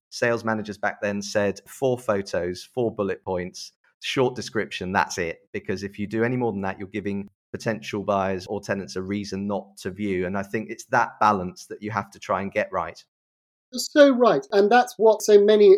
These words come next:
Speaker 2: of our professional colleagues, both in sales and lettings, forget. We don't want to give the consumer everything. Otherwise, if you're not careful, they'll make their own mind up. If you're being paid by your client to sell or let their property, your job is to get people to come and see that property so that it can then sell itself.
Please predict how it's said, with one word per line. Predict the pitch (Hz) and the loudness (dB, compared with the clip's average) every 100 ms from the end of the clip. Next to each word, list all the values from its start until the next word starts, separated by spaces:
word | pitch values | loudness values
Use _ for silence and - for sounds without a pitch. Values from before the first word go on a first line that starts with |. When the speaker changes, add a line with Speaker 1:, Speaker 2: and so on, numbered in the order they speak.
| 196 | 6
Speaker 2:
of | 175 185 | 4 6
our | 175 | 6
professional | 175 160 220 214 165 | 4 0 0 2 -4
colleagues, | 156 175 165 151 156 | 2 2 2 0 0
both | 170 160 | 0 0
in | 156 | -2
sales | 233 226 165 | 2 4 4
and | |
lettings, | 175 170 160 | 0 0 -6
forget. | - 160 185 135 _ _ _ - | -4 4 4 2 _ _ _ -8
We | 185 | 4
don't | 233 254 233 | 8 8 8
want | 208 247 240 | 6 6 2
to | |
give | 180 180 | 0 2
the | 165 | 0
consumer | 151 139 170 151 156 | -4 -4 0 0 0
everything. | 160 143 135 165 190 | -4 -4 -2 -2 0
Otherwise, | 196 190 196 185 - - | 4 4 4 2 -2 0
if | 190 190 | 0 4
you're | 202 | 4
not | 208 - | 4 4
careful, | 208 196 175 | 2 2 4
they'll | 190 185 | 4 6
make | 190 202 202 | 6 6 6
their | 185 196 | 6 8
own | 190 185 | 6 6
mind | 180 180 185 | 4 4 4
up. | 160 - _ _ _ _ _ _ - | 2 -2 _ _ _ _ _ _ -2
If | 233 240 | -2 2
you're | 240 | 2
being | 208 196 180 | 6 4 4
paid | 214 196 - | 4 4 4
by | 196 214 | 4 4
your | 180 160 | 4 0
client | 180 175 156 - | -2 -2 -4 -6
to | 143 | -8
sell | - - 185 185 175 | -4 4 8 6 4
or | 160 | 0
let | 160 220 - | 4 4 2
their | 143 | -6
property, | - 135 123 147 156 _ _ - | -4 -8 -4 -6 -6 _ _ -6
your | 202 240 | 0 0
job | 254 220 202 | 2 4 6
is | 185 | 4
to | 185 | 2
get | 160 208 214 - | 2 4 4 0
people | 185 175 | -6 -6
to | 160 | -4
come | 196 | 0
and | 180 | 0
see | - 202 | 0 -2
that | 160 - | -2 -4
property | 151 127 - 156 | -6 -8 -8 -4
so | 175 | -4
that | 160 | -4
it | 180 | -6
can | 156 | -2
then | 170 160 | 0 0
sell | - 151 | 0 -2
itself. | - - 151 117 | -2 -2 -2 -2